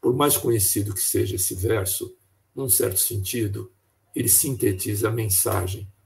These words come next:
Estão as grandes almas de Portugal, os nossos modelos, que morreram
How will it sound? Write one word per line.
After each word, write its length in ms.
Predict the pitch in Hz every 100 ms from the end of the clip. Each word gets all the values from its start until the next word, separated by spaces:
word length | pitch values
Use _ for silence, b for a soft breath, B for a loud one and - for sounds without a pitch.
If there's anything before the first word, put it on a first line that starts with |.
| _ -
Estão 340 | - 123 120
as 220 | 107 -
grandes 680 | 113 139 156 139 107 107 101
almas 520 | 117 110 101 - -
de 80 | 98
Portugal, 640 | - 98 - 92 104 - - - _ _ _
os 220 | - 120 104
nossos 400 | 123 - 120 98
modelos, 760 | 104 98 92 98 - - - _ _ -
que 120 | 123
morreram 680 | 123 123 147 160 175 185